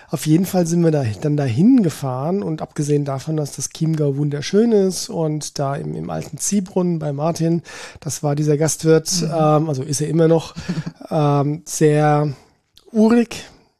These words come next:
Speaker 1: Und abgesehen davon hab ich mir dann auch von dieser besagten Ehefrau dann auch mal so zeigen lassen, was die so macht.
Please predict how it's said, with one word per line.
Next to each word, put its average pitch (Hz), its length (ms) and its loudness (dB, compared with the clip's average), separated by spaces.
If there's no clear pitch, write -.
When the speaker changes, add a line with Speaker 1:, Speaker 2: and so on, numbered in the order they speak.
Speaker 1:
Und 165 920 2
abgesehen 170 520 2
davon 151 540 -2
hab 143 160 -4
ich - 160 -10
mir 156 140 0
dann 151 240 -2
auch 147 320 -6
von 156 360 -4
dieser 139 520 -2
besagten 147 520 0
Ehefrau 147 760 0
dann 156 240 0
auch 143 200 -6
mal 151 680 2
so 175 360 2
zeigen 165 420 2
lassen, 165 340 0
was 151 160 -4
die 165 140 -2
so 156 100 -2
macht. - 480 -6